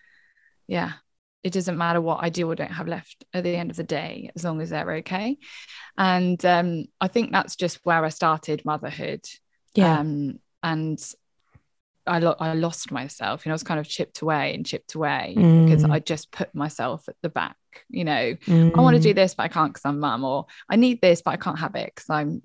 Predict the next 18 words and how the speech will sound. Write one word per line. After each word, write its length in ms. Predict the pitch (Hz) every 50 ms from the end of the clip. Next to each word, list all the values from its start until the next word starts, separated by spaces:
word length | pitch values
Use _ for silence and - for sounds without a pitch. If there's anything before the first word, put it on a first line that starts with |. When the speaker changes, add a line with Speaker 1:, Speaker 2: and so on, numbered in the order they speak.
| -
Speaker 1:
doing, 340 | - - 156 151 151 143 -
sorting 220 | - - 147 -
the 80 | 165 170
kids 280 | - - 170 160 - -
out." 200 | 131 127 - -
And 140 | - 180 190
I 60 | 185
think, 420 | 175 - 226 214 202 - - - _ _ - - - - - _ _ _ _ _ _ _ _ _ _ _ _
you 60 | 202
know, 220 | 190 185 180 180 -
it's 240 | - 185 - - -
about 500 | 185 - - 196 190 185 180 170 - -
un-, 180 | - 170 165 - _ _ _ _
unpicking 500 | 180 170 165 - - 165 - - 170 160 160
that 300 | 151 - 143 - - - _ _ _
and 160 | 160 165 165
recognizing 840 | 160 170 165 - - 170 160 160 151 151 156 156 165 160 156 156 156
that 280 | 151 156 - - -